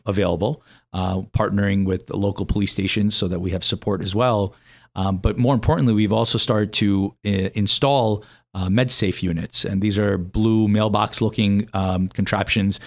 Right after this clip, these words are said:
that we put into our front lobbies so that our patients and their families, as well as our staff, have a safe place to drop off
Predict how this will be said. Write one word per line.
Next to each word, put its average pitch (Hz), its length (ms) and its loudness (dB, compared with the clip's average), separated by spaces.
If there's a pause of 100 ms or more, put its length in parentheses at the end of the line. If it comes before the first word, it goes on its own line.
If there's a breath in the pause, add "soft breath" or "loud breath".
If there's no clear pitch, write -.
(200 loud breath)
that 101 120 -2
we 104 100 2
put 107 260 0
into 104 280 0
our 98 140 0
front 107 280 -4
lobbies 104 480 0 (320 soft breath)
so 107 220 0
that 101 160 0
our 95 160 -2
patients 107 560 2
and 92 100 2
their 92 120 0
families, 101 580 0
as 92 160 -4
well 104 100 0
as 107 100 0
our 101 80 0
staff, 127 380 -2
have 101 240 -4
a 98 60 -2
safe - 400 0
place 104 340 -2
to 92 140 -6
drop 92 280 -4
off 95 300 -2